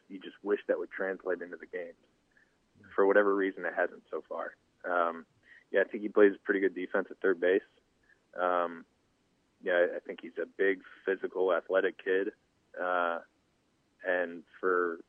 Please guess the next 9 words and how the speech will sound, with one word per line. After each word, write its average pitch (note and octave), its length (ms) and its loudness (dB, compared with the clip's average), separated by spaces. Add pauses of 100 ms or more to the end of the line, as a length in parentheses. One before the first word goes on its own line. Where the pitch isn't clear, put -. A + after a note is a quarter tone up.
for F#2+ 120 2
whatever F#2 320 0
reason, F#2 600 -4 (1120)
you F2+ 40 -2
know, F2 60 2
he E2+ 80 2
just - 240 -12
has E2+ 160 -6
not F2 400 2